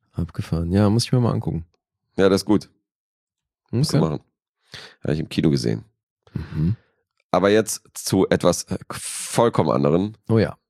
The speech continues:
Speaker 2: Nämlich, äh, Kingpin.
Speaker 1: <laughs>
Speaker 2: Und, äh, wir raten erstmal Punkte.
Speaker 1: Oh ja. Das war hier mal next level schwierig, Alter.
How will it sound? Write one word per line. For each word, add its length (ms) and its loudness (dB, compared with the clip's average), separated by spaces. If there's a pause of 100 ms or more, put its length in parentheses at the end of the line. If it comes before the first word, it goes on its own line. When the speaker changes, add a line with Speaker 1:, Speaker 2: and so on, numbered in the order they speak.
(120)
Speaker 2:
Nämlich, 500 0
äh, 120 -2
Kingpin. 540 -2 (100)
Speaker 1:
<laughs> 720 -8 (3250)
Speaker 2:
Und, 320 0
äh, 60 -2
wir 680 -2
raten 200 2
erstmal 220 -2
Punkte. 280 -6 (220)
Speaker 1:
Oh 140 4
ja. 240 2 (1040)
Das 280 2
war 440 6
hier 400 8
mal 340 6
next 340 2
level 240 6
schwierig, 480 0
Alter. 300 -4